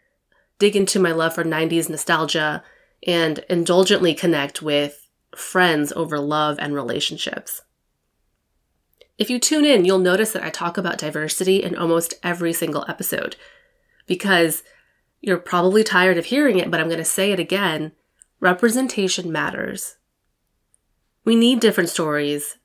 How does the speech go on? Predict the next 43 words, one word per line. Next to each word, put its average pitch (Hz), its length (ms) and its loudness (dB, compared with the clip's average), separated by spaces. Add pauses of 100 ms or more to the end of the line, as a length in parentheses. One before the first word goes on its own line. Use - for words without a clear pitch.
to 180 100 -6
help 185 220 0
us 185 160 0
learn 170 200 2
about 185 200 -6
other 165 200 -2
people's - 320 -8
experiences. - 960 -8 (1300)
These 185 160 -4
stories 226 420 6
told 196 160 2
by 180 80 6
different 175 260 0
people 202 340 0
also 180 260 -2
tell 208 280 0
us 190 140 0
pretty 285 280 0
much 262 220 2
the 233 80 -4
same 226 240 0
thing. 240 340 2 (600)
We 196 160 0
all 202 280 2
want 180 640 2
and 170 280 2
need 175 360 2
human 170 500 2
connection. - 760 -6 (920)
That's 233 280 2
what 285 120 4
I 220 120 4
personally 180 680 0
love 151 280 -2
about 151 260 -6
rom-coms. - 680 -4
No 185 140 0
matter 180 220 2
how 170 280 0
predictable 170 540 0
they 160 120 0
may 147 160 -4
be, 175 380 0